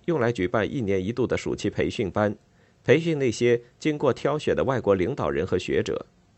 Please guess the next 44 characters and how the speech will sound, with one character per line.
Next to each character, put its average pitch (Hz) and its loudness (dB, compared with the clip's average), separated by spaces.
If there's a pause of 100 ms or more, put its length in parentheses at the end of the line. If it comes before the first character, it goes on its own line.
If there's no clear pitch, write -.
(680)
其 143 -2
他 202 0
大 170 0
学 76 -2
也 107 6
欢 143 0
迎 98 0
这 98 0
种 71 -4
经 95 0
费， - 0 (400)
也 113 8
得 101 4
到 120 2
了 85 2
同 107 -2
等 98 0
的 - -4
资 117 -2
源。 50 -4 (1200)
与 135 4
一 156 0
些 139 0
工 175 0
程 120 -2
学 92 2
校 123 0
签 113 2
订 110 0
的 82 0
合 82 0
同 87 0
和 82 0
政 143 -2
府 90 -2
部 131 0
门 90 2
得 95 2
到 117 0
的 95 0
秘 123 -2
密 80 -2
资 120 -2
助， 127 -4